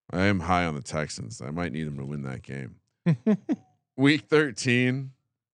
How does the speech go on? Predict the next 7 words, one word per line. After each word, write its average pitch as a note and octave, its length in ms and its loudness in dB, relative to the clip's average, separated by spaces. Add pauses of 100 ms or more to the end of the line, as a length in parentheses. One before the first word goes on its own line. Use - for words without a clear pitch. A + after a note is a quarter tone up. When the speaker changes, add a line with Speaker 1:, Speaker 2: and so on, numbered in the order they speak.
(160)
Speaker 1:
no-, A2 380 2
notable C3+ 960 4 (100)
suck - 640 0 (220)
teams. A#2 840 0
I F#2+ 80 0
mean, A2 160 2
this, - 340 -2